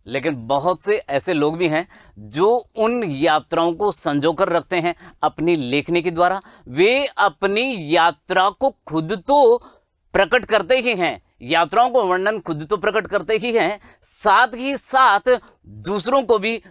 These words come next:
रोचक तरीके से अपनी यात्रा के विषय में बताते हैं। तो दोस्तों, आज हम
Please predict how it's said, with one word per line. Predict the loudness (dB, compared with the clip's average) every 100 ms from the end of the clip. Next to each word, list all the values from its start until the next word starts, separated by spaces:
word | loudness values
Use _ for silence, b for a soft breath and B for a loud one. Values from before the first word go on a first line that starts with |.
| -10
रोचक | -2 0 2 0
तरीके | 0 0 0 -2
से | -2
अपनी | 0 0 0
यात्रा | -2 -6
के | -6
विषय | -10 -10
में | -12 -12
बताते | -12 -12 -12
हैं। | -20 _ _ _ _ _ -10
तो |
दोस्तों, | -2 0 0 -2 -4 -12 -10 2
आज | 4 4 2 -2
हम | -2